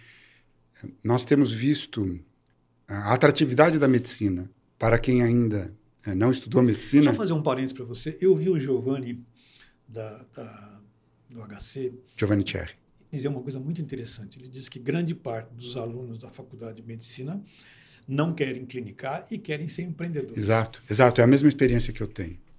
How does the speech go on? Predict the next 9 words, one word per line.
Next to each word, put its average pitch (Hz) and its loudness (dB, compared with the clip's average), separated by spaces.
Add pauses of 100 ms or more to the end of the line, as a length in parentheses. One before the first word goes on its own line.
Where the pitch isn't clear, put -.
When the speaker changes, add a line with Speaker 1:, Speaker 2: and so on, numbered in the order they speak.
Speaker 1:
É. 92 -2 (320)
Mas 131 6
ainda 196 6
existe 165 0
uma 160 10
empolgação 156 4
com 123 2
a 117 2
medicina. 95 -2